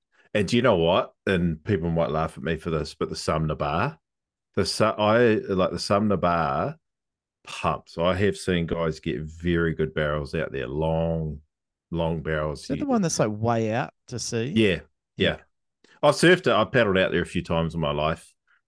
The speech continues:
Speaker 1: and it's a long paddle.
Speaker 2: Mm.
Speaker 1: And I've got one really good barrel out there on the book. One really, really good barrel out there.
Speaker 2: Cool.
Speaker 1: Um, the left. You paddle out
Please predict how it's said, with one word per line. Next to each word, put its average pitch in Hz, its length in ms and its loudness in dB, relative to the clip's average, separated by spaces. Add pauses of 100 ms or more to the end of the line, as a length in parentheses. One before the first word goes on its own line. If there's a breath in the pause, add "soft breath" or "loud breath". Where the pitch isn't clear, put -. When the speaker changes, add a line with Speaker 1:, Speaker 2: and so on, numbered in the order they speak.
(140)
Speaker 1:
and 78 560 -2 (320)
it's 87 160 -2
a 92 80 2
long 95 340 4
paddle. 85 500 -2 (160)
Speaker 2:
Mm. 107 280 -4
Speaker 1:
And 78 380 0
I've 117 140 0
got 165 240 2
one 107 460 2
really 101 420 4
good 92 200 2
barrel 95 320 2
out 90 160 0
there 87 120 0
on 82 100 -2
the 80 60 -4
book. 156 300 0 (720)
One 101 300 2
really, 95 360 2
really 87 220 2
good 80 160 -4
barrel 82 300 0
out 69 160 -2
there. 76 180 -2
Speaker 2:
Cool. 120 220 -10
Speaker 1:
Um, 76 500 -4 (160)
the 80 80 -10
left. 82 500 -4 (560)
You 90 100 -2
paddle 95 380 2
out 87 260 0